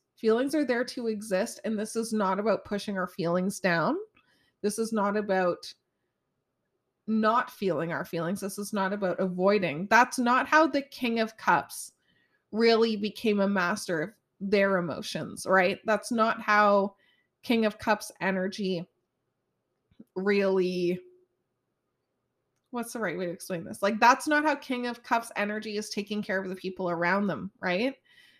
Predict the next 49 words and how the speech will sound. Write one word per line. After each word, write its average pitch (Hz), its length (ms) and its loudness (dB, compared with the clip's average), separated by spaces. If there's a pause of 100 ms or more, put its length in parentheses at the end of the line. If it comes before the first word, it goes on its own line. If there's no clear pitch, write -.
(160)
This 254 240 2
is 262 160 0
about 220 640 2
understanding, 214 1040 -2 (1900)
"Hey, 220 520 -4 (120)
am 226 160 0
I 269 280 4
okay? 247 680 -2 (240)
Am 240 160 0
I 269 240 8
okay? 277 400 2
Am 233 120 -2
I 240 120 -2
taking 285 380 -8
care 247 200 -2
of 254 80 0
my 240 160 -2
feelings 233 560 -4
the 202 60 -4
way 208 140 0
that 226 160 -4
I 214 100 -2
need 214 280 -6
to?" - 240 -12 (460)
<clears throat> 277 240 0 (1700)
And 240 560 0
can 262 160 0
I 277 140 2
set 247 240 0
myself 262 380 -2
up 214 140 0
so - 120 -4
that 220 140 2
I'm 208 180 2
better 208 280 2
at 220 140 0
this 214 180 -4
in 208 80 -4
the 196 80 -4
future 214 540 -6
if 202 140 -8
that's 196 240 2
something 208 260 -2
that's 208 160 -6
unavailable 185 520 0
to - 120 -10
me - 100 -6
right - 220 -4
now, 208 420 0